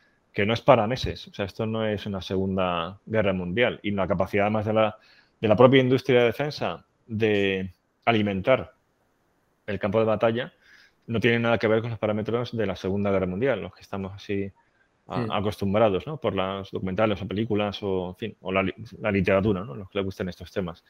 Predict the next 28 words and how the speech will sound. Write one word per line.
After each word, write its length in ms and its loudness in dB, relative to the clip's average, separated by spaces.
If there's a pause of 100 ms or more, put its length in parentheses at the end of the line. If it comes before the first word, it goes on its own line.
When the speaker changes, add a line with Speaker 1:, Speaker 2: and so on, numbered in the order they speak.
(340)
Speaker 1:
O 40 -20
sea, 100 2
que, 320 4
que 100 0
son 280 2
arsenales, 920 2 (400)
eh, 440 8
sí, 180 6
muy 160 2
sofisticados, 960 -2 (100)
pero 400 4
en 300 -4
términos 560 -2
numéricos 760 0 (360)
muy 200 -2
frágiles 760 0
en 100 -12
caso 260 -4
de 60 2
un 80 0
conflicto 380 -6
armado 340 0
con 160 -6
cierta 240 0
continuidad. 540 -6 (680)
Speaker 2:
Sí, 160 0
sí, 120 0
sí. 200 -6